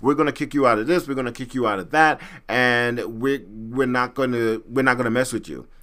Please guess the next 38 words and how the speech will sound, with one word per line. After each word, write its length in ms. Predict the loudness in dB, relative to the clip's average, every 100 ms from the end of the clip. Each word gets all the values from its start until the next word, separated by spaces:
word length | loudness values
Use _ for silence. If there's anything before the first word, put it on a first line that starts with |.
| -6
right? 320 | 2 2 0 -14 -20 -20 -12 -2
And, 580 | 2 2 0 -2 -6 -12 -20 -20
but 500 | 0 6 8 8 6 -12 -16 0
when 220 | 2 4
you 80 | 4
look 180 | 4
at 80 | 4
it 100 | 4
on 120 | 4
the 100 | 2
Democratic 580 | 6 6 6 6 4 4
side, 400 | 0 2 2 0 -6 -8
and 100 | -2
you 80 | 0
have 140 | 2
people 200 | 2 2
like 180 | 2 2
Manchin 540 | 2 0 0 -2 -2 -2
and 100 | -4
Sinema 640 | 0 2 4 4 2 -2 -10 -8
who 220 | 4 4
are 60 | 4
consistently 1300 | 0 -4 -4 -6 -10 -4 -4 0 0 0 4 4 4
derailing 840 | 0 -8 -6 -2 -2 0 0 -2 -4
all 260 | 2 4 4
of 100 | 2
the 160 | 0 0
efforts 420 | -2 -2 -8 -8 -18 -16 2
of 420 | 6 8 6 2
the, 380 | 0 0 0 -4 -12 -20 -20 -20 -20 -20 -20 -2
uh, 200 | 6 6
uh, 220 | 6 2 0
of 140 | -2
the, 260 | 0 0 0
the, 260 | -2 -4 -6 -6 -4
the 100 | -2
Democratic 580 | -2 -2 -2 -2 -2
Party, 380 | 2 2 4 -2